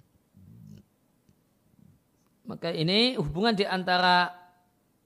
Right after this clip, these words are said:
dua kalimat ini adam duhu, tidak jelas. Wa alai, berdasarkan hal tersebut,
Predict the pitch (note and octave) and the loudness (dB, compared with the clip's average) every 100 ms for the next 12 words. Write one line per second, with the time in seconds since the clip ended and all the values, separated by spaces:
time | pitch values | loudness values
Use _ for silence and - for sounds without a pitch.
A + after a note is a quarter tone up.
0 | _ _ _ _ _ _ - - F3 F#3 | _ _ _ _ _ _ -10 0 0 2
1 | G3 G3 G3 G3 A3+ A#3+ - G3 F#3+ F3 | 2 2 0 0 0 0 0 2 2 2
2 | D3+ E3 E3+ G3+ - - _ _ _ _ | 0 2 2 2 -2 -10 _ _ _ _
3 | E3+ E3+ - - G3+ G3 - - - - | -8 -6 -4 2 4 4 2 -8 -18 -20
4 | _ _ _ _ _ _ _ _ _ _ | _ _ _ _ _ _ _ _ _ _
5 | _ _ _ _ _ _ _ _ _ _ | _ _ _ _ _ _ _ _ _ _
6 | _ _ _ _ _ _ _ _ _ _ | _ _ _ _ _ _ _ _ _ _
7 | _ _ _ _ _ _ _ - G3 A3 | _ _ _ _ _ _ _ -4 2 2
8 | A3 F#3+ G#3 G#3 G3+ G3+ F#3 F#3+ F#3+ F#3 | 2 0 -2 -2 -2 0 0 0 -2 -2
9 | E3 F3 F#3 G#3+ A#3+ | 0 2 4 6 6